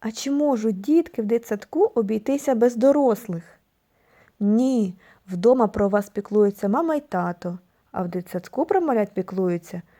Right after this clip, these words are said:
вихователі та помічники вихователів. Вихователь навчає діток, читає їм казочки та разом грає в цікаві ігри.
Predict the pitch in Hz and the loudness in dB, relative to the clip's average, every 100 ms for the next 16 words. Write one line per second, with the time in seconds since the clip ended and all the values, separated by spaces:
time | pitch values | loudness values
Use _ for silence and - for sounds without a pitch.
0 | _ 180 185 185 170 175 294 285 202 - | _ -6 -6 -6 -6 -4 -2 0 -2 0
1 | 277 349 277 214 - 180 - 233 220 - | 0 0 0 -2 -4 -6 -4 -2 -2 -4
2 | 180 180 180 175 175 - _ _ _ _ | 0 0 -2 -6 -8 -10 _ _ _ _
3 | _ _ _ _ _ _ _ _ - 202 | _ _ _ _ _ _ _ _ -4 -4
4 | 208 247 349 - 247 240 311 - 208 196 | -2 0 0 0 -2 -2 -4 0 2 2
5 | 196 190 190 185 180 - _ _ _ _ | 0 -2 -6 -4 -6 -8 _ _ _ _
6 | _ - 202 220 220 208 202 202 190 180 | _ -18 -4 0 2 2 0 -2 -4 -6
7 | 175 - - 202 285 294 - - _ 180 | -6 -8 -6 -4 -2 -4 -8 -20 _ -4
8 | 180 330 415 269 208 220 214 196 - - | 0 0 0 -2 2 2 2 -2 -8 -4
9 | 190 185 185 196 180 175 170 | -2 -2 -4 -4 -4 -4 -6